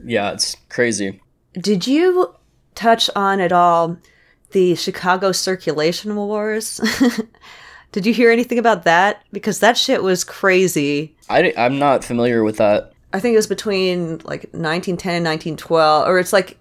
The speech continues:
Speaker 2: yeah, around that time, Hearst buys a newspaper in Chicago, and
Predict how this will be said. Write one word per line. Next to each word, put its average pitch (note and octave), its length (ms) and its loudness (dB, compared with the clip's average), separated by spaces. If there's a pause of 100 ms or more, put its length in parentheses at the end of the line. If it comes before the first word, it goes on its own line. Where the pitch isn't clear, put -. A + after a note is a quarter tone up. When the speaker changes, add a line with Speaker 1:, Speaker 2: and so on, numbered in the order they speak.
Speaker 2:
yeah, D#3 240 2
around F#3+ 380 2
that F3+ 180 4
time, D#3 580 -2 (340)
Hearst G#3 680 0 (260)
buys F#3 380 4
a F#3 60 -2
newspaper F#3 680 0
in F3 160 0
Chicago, D#3 960 2 (340)
and E3+ 640 0